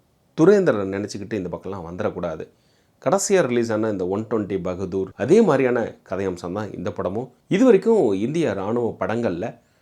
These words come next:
டேங்கர் வீரர்களை பத்தி சொன்னதே கிடையாது. நீங்க வந்து ஏவியேஷன் பத்தி சொல்லியிருந்திருப்பாங்க, சிப்பாய்களை பத்தி சொல்லியிருந்திருப்பாங்க. இது கொஞ்சம் புதுசா தான் இருக்கு. அருண் கேத்ராபால் ரோல்ல பண்ணியிருக்கவர் தான் அகஸ்தியா நந்தா.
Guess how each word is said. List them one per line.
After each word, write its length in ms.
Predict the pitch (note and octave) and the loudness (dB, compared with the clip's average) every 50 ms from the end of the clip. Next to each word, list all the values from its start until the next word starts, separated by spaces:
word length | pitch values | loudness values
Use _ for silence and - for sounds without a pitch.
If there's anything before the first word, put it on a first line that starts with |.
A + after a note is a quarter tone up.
| _ _ _ _ _ _ | _ _ _ _ _ _
டேங்கர் 560 | - F3+ G#3+ A#3 A#3+ A#3+ A#3+ A3+ A3 - - - _ | 0 2 2 0 0 0 0 0 0 0 -4 -10 _
வீரர்களை 520 | - A#2+ C#3 D#3 E3 D3+ C#3 A#2+ A#2+ G2+ F2 | -2 0 2 2 2 2 0 0 -2 -2 -2
பத்தி 540 | F2 G2+ F2+ - C3+ B2+ G#2+ F2+ F2+ - _ _ - - | -2 -4 -2 -2 0 0 0 -2 -4 -8 _ _ -12 -8
சொன்னதே 360 | G2+ F#2 G2 G#2 G#2 G#2 G2 | -6 -6 -4 -4 -4 -4 -6
கிடையாது. 580 | - - F2 F#2 F#2+ F#2+ F#2+ F#2 F2 F#2 - - _ _ _ _ _ _ _ _ _ | -6 -6 -4 -2 0 0 0 -2 -2 -6 -10 -14 _ _ _ _ _ _ _ _ _
நீங்க 200 | F#2+ G2 G2 G2 | -4 -2 -2 -2
வந்து 420 | G2 G2+ G#2+ A2+ A2+ G#2 F#2+ F2+ - | -2 -2 0 0 0 0 -2 -4 -4
ஏவியேஷன் 640 | - G2+ A2 A#2 A#2 A2+ G#2+ G2 - A2 G2 F#2+ F2+ | -2 2 2 4 4 4 2 0 -2 -6 -6 -6 -6
பத்தி 180 | F#2+ F2+ G2+ | -8 -8 -8
சொல்லியிருந்திருப்பாங்க, 800 | G2 - G2 F#2+ G2 G2 F#2 F2+ F#2 F2+ F#2 F#2 F#2 F#2 F#2+ F#2 - | -8 -8 -6 -6 -6 -6 -6 -6 -6 -6 -4 -4 -4 -4 -6 -8 -10
சிப்பாய்களை 440 | A2 - B2+ A2+ A2 G#2 G2+ G2 F2+ | -6 -2 0 0 0 0 -2 -4 -6
பத்தி 200 | F2+ F#2+ - G2+ | -8 -8 -6 -6
சொல்லியிருந்திருப்பாங்க. 840 | F#2+ - G2+ F#2+ F#2+ G2 F#2+ F2+ E2+ F2+ F2 F#2 F#2 F#2 G2+ A2 A#2 - _ _ _ _ _ _ _ | -6 -6 -6 -6 -6 -6 -6 -6 -8 -10 -10 -8 -8 -8 -8 -10 -12 -14 _ _ _ _ _ _ _
இது 200 | - G3 G#3+ A#3 | 0 0 2 2
கொஞ்சம் 440 | - C#3 B2 B2+ A#2+ G2 E2+ - - _ _ | 2 2 4 4 2 2 0 -2 -10 _ _
புதுசா 400 | - A#2 B2 C3 - C3 A#2 A2+ | -8 -6 -6 -6 -6 -6 -6 -6
தான் 200 | A#2+ B2 A2 F#2+ | -4 -4 -6 -4
இருக்கு. 460 | F2 F2+ G2+ G#2+ G#2+ - F#2+ F2 - _ | -4 -4 -4 -6 -6 -8 -10 -10 -12 _
அருண் 280 | _ - E3 G#3+ A3+ G3+ | _ 4 4 6 4 4
கேத்ராபால் 520 | - - - B2+ B2+ A#2 G#2 A2 G#2+ G2+ F#2 | 4 2 2 4 2 2 2 2 0 -2 0
ரோல்ல 300 | G2+ G#2+ A2+ A#2+ G2+ F2 F#2 | 0 0 0 0 -2 -4 -6
பண்ணியிருக்கவர் 480 | F#2 F2+ F#2 F2+ F2+ F2 F#2 F2+ F2+ G2 | -6 -6 -6 -6 -6 -6 -8 -8 -6 -6
தான் 240 | G#2+ A#2+ A#2+ A#2+ - - | -6 -8 -8 -10 -12 -10
அகஸ்தியா 540 | G#2+ F#2+ G#2 G2 - - - G2 F#2+ F2+ F2+ | -8 -8 -8 -10 -8 -6 -6 -6 -6 -6 -8
நந்தா. 400 | F#2 F#2 F#2+ F#2 F#2+ - - | -10 -10 -8 -8 -8 -8 -10